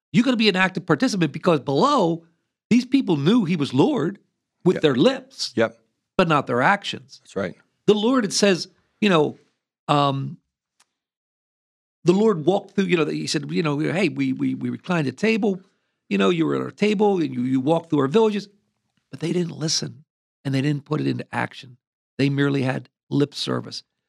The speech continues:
Speaker 1: So for me, I go to the book of James and the Catechism of the Catholic Church. Faith without works, that's lip service. That's lip service. "I believe in Jesus,"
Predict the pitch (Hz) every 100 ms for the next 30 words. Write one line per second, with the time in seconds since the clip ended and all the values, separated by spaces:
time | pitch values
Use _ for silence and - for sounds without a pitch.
0 | _ - 160 - 156 185 170 131 151 131
1 | 143 117 113 165 165 120 - _ _ _
2 | - 135 135 147 156 170 151 143 170 151
3 | 131 190 - - _ _ _ _ _ _
4 | - 233 302 - 147 170 170 139 175 -
5 | - 156 165 143 131 - 120 - - -
6 | _ _ _ _ _ _ _ _ _ -
7 | 226 - 139 - 123 110 156 147 147 139
8 | 135 127 131 131 127